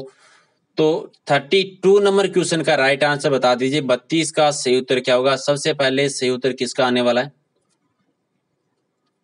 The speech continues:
थोड़ा answer speed से दिया करो ताकि क्वेश्चन में answer भी ज्यादा time लगेगा। तुक्के मत लगाओ। मनीष व्यास का सही आया है, बंसी का सही आया है, बी वेरी सीताराम का, very good।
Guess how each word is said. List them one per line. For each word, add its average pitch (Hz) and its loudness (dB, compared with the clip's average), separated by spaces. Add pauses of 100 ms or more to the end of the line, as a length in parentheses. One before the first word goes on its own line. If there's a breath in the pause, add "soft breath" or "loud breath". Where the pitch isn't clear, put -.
(140)
थोड़ा 147 2
answer 156 0
speed 143 -4
से 160 -2
दिया 143 0
करो 151 -2
ताकि 139 -2
क्वेश्चन 135 -4
में 139 0
answer 131 -2
भी 135 -4
ज्यादा 123 0
time 123 0
लगेगा। 120 -2 (420)
तुक्के 147 -4
मत 143 0
लगाओ। 127 2
मनीष 151 0
व्यास 156 0
का 156 0
सही 135 0
आया 117 2
है, 127 2
बंसी 123 -2
का 147 2
सही 127 0
आया 117 4
है, 123 0
बी 120 0
वेरी 110 0
सीताराम 113 -2
का, 110 -2
very 110 0
good। 107 -2